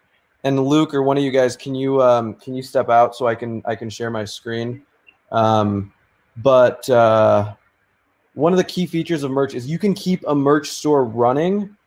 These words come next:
and whenever you want, you can click copy over to invoice, and it will extract just those orders during that time, time frame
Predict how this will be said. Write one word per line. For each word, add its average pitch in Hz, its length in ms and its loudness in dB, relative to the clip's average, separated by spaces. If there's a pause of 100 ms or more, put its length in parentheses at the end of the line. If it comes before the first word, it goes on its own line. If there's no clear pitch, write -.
(500)
and 139 520 2
whenever 143 420 2
you 151 160 -4
want, 127 440 0
you 123 60 -10
can 139 160 -10
click 143 360 -8
copy 135 440 0
over 127 280 -2
to - 200 -12
invoice, 156 680 -4 (400)
and 131 100 -2
it 139 100 0
will 156 180 2
extract 135 840 0
just 135 380 0
those 151 220 0
orders 131 420 -2
during 131 420 -4
that 127 280 0
time, 127 420 -6 (140)
time 127 320 -4
frame 139 340 -4